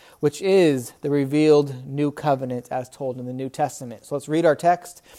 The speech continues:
all of it. If you have your Bible, please follow along. And then after reading it, we'll ask God to bless our time in his word. So the word of the Lord, beginning at verse one in Judges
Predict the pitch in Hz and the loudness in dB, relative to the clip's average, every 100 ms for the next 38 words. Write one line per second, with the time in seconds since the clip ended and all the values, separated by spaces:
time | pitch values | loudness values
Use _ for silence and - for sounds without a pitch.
0 | - _ 151 160 170 175 156 160 143 135 | -20 _ 4 6 6 4 2 -2 -2 0
1 | 147 160 156 - 165 160 - 165 156 143 | 2 4 2 0 -4 -4 -2 0 2 0
2 | 135 151 175 220 233 - - - 151 151 | 0 0 0 -2 -10 -18 -20 -4 -2 2
3 | 165 156 147 160 156 151 139 143 147 151 | 2 0 0 0 0 2 4 4 2 -2
4 | 147 143 135 139 139 - 135 143 139 139 | -2 -4 -4 -4 -4 -8 -8 -6 -4 -4
5 | 135 135 _ - - - - - - - | -6 -10 _ -20 -20 -20 -20 -20 -18 -6
6 | 160 139 131 131 120 131 - - - - | -2 0 0 -2 -2 -8 -16 -18 -12 -4
7 | 147 143 170 175 180 156 151 147 131 - | 2 10 10 10 10 10 10 8 -2 -14
8 | _ _ _ _ 151 143 143 143 143 151 | _ _ _ _ -2 2 4 2 0 0
9 | 151 143 135 143 139 - 143 143 135 143 | 2 4 4 2 2 0 0 0 0 -6
10 | - - - _ 160 143 135 139 135 135 | -14 -16 -18 _ -6 -4 2 2 4 -2
11 | 120 | -4